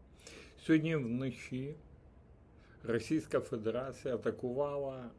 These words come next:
українську столицю ракетами та дронами. Найбільше постраждали Святошинський та Солом'янський райони. Всього по Києву станом на зараз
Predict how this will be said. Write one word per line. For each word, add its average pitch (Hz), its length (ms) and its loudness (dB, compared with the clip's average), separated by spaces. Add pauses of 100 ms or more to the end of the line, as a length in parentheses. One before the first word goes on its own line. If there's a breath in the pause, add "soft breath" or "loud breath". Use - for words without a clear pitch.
(140)
українську 117 720 0
столицю 110 680 0
ракетами 95 680 -4
та 98 140 -6
дронами. 82 480 -6 (480)
Найбільше 135 720 2 (120)
постраждали 113 960 0 (640 loud breath)
Святошинський 131 1120 2 (120)
та 117 140 4
Солом'янський 104 1200 0 (580 loud breath)
райони. 101 540 2 (240)
Всього 135 380 4
по 151 160 2
Києву 147 600 -4 (680 loud breath)
станом 127 580 2
на 110 140 2
зараз 117 600 0